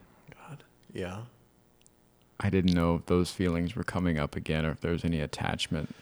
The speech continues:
Speaker 2: of, like, if you move on, you no longer belong to that person.
Speaker 1: Well, I don't,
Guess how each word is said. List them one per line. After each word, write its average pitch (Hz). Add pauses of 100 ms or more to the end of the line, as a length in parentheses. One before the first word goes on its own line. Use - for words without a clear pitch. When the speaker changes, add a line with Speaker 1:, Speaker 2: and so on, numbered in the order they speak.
(100)
Speaker 2:
of, 80
like, - (120)
if 104
you 95
move 87
on, 78 (540)
you 90
no 80
longer 76 (360)
belong 73
to -
that 80
person. - (2500)
Speaker 1:
Well, 87 (460)
I 127
don't, 135